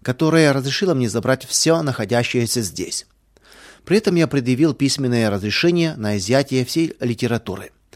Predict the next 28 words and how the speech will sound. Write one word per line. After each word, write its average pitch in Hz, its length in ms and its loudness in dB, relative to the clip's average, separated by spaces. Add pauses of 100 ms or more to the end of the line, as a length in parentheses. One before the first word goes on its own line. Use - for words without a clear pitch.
(380)
Прочитав 180 440 2
разрешение, 170 580 2
Глазов 139 440 2
пришёл 131 440 -2
в 120 40 -8
ещё 147 300 2
большую 120 500 0
ярость. 101 460 -2 (920)
"Как, - 300 -2
кто 190 240 4
вам 214 140 6
мог 196 220 2
разрешить? 180 600 0 (120)
Я 120 180 4
протестую. 139 640 0 (160)
Я 135 240 4
имею 185 260 8
разрешение 160 560 4
из 123 120 2
центра 175 540 2
отправить 139 480 2
всё - 280 2
это 151 240 4
как 123 200 -2
бумажный 165 520 2
хлам 110 340 -2
на 151 120 2
фабрику. 98 540 -6